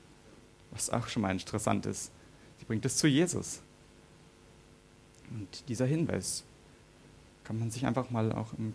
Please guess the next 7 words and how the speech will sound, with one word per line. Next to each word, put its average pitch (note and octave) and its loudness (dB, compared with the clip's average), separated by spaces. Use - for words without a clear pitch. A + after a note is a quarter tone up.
Hinterkopf G#2 0
behalten. F2+ -6
Sie B2 -2
kommt. F#2+ -4
Und G2+ -4
das - -2
heißt, A2+ 2